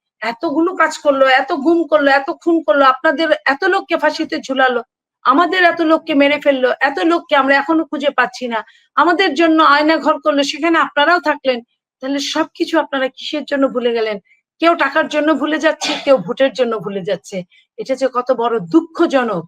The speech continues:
এটা যে কত বড় একটা জাতির জন্য লজ্জাজনক, এটা আমরা বলতে পারবো না। অথচ আমি বারবার বলেছি, আমি হান্ড্রেড পার্সেন্ট বিচার চাই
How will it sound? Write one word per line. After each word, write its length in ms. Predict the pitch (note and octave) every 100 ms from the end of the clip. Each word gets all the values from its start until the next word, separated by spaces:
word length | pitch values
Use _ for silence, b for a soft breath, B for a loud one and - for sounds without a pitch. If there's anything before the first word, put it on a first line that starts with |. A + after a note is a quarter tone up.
| _ _ _ -
এটা 220 | A#3 C#4+
যে 160 | C#4+ C#4+
কত 180 | C#4 D4+
বড় 240 | C#4+ C#4 B3+
একটা 220 | A3+ -
জাতির 380 | G#3 B3+ D#4 D#4+
জন্য 240 | C#4 C4 B3
লজ্জাজনক, 640 | C4 C4 D4 C#4 B3+ A#3
এটা 180 | A3 A3
আমরা 180 | G3+ F#3+
বলতে 240 | G3+ F#3+
পারবো 260 | E3+ D#3+ F3
না। 80 | G3+
অথচ 320 | C#4 F4 D#4+ F4 b b b
আমি 240 | C4+ C#4+ C#4+
বারবার 420 | C4 D4+ E4 E4+
বলেছি, 360 | C#4+ C#4 C4 A#3+
আমি 140 | A#3
হান্ড্রেড 360 | A3+ C#4+ C#4+ F4+
পার্সেন্ট 320 | D#4 - C#4+ A#3
বিচার 300 | A3 C4+ A#3+
চাই 300 | G3+ D#3+